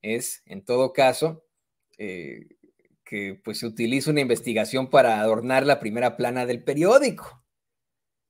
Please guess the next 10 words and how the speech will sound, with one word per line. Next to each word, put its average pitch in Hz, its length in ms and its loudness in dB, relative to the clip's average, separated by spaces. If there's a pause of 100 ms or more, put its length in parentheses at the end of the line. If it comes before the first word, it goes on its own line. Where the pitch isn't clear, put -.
(200)
Porque, 123 580 -4 (260)
i-, - 160 -20
insisto, 185 540 4
lo 170 80 10
haré 151 140 10
hasta 160 140 4
el 170 100 0
cansancio, 175 760 0 (680)
son 175 480 0
news, 220 880 2